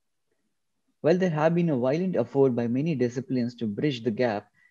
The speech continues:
there still remains a gulf between the available visual information and the application of this knowledge. Henry Lefebvre, a philosopher and sociologist who is known for pioneering a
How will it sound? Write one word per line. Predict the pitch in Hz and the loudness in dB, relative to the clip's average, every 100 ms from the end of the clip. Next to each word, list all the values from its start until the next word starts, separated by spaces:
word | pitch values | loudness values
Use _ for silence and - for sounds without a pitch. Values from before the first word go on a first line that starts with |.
| _ | _
there | 123 127 | -2 -2
still | - - 185 | 2 6 6
remains | 127 131 147 151 | 6 4 4 0
a | - 110 | -6 -10
gulf | 107 127 165 170 - _ _ _ | -6 -4 -4 -6 -16 _ _ _
between | 131 143 170 175 | -4 2 2 4
the | 156 - | 2 0
available | 131 139 135 143 135 | 4 4 4 2 0
visual | 120 113 123 | -2 -2 -4
information | 98 113 117 113 127 139 147 147 143 _ _ | -4 -4 -4 -2 0 -2 -2 -4 -6 _ _
and | 160 170 | -4 -2
the | 160 | -2
application | - 117 123 - 123 123 120 | -4 -4 -4 -2 -2 -2 -4
of | 104 | -2
this | 107 - | -4 -4
knowledge. | 110 107 90 - - _ _ _ _ _ _ _ _ _ _ _ _ _ _ _ _ _ _ | -4 -4 -6 -12 -20 _ _ _ _ _ _ _ _ _ _ _ _ _ _ _ _ _ _
Henry | - 196 226 | 0 4 6
Lefebvre, | 139 139 135 92 - _ _ _ _ - | 4 6 4 4 -6 _ _ _ _ 4
a | 123 131 | 8 8
philosopher | 131 - 175 175 165 165 | 6 4 4 4 -2 -4
and | - 127 | -2 -4
sociologist | 120 151 147 131 113 107 123 | 0 -2 2 2 0 -2 -8
who | 120 | -6
is | 120 117 | -6 -4
known | 127 156 | -2 -2
for | 156 139 131 - | -4 -6 -6 -6
pioneering | 123 127 127 120 127 - _ _ | -4 0 2 2 0 -8 _ _
a | _ | _